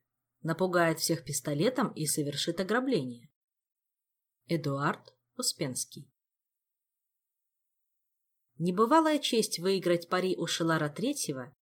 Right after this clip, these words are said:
ничуть не улучшила Ольгиного угнетенного настроения.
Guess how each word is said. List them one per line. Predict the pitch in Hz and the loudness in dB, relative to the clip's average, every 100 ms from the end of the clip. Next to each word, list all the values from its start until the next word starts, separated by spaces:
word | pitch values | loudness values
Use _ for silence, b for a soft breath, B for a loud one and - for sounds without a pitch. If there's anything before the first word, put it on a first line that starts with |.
| _ | _
ничуть | 202 220 - 330 | -2 -2 -4 -6
не | 320 | -2
улучшила | 269 190 214 - 240 - | 0 2 0 0 -2 0
Ольгиного | 165 160 175 175 175 | -2 0 -2 -2 -4
угнетенного | 170 147 151 - 147 147 147 | -6 -4 -6 -4 -4 -2 -4
настроения. | 147 147 160 156 131 120 120 120 | -6 -6 -6 -6 -8 -10 -16 -18